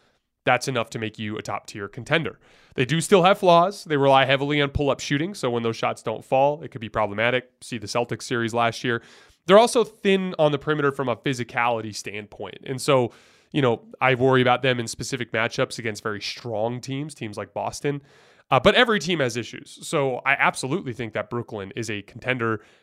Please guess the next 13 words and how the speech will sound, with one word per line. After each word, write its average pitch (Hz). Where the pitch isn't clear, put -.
and 120
a 117
top-tier 147
contender 110
that 113
has 120
the 117
same 143
type 135
of 120
chance -
to 135
win 104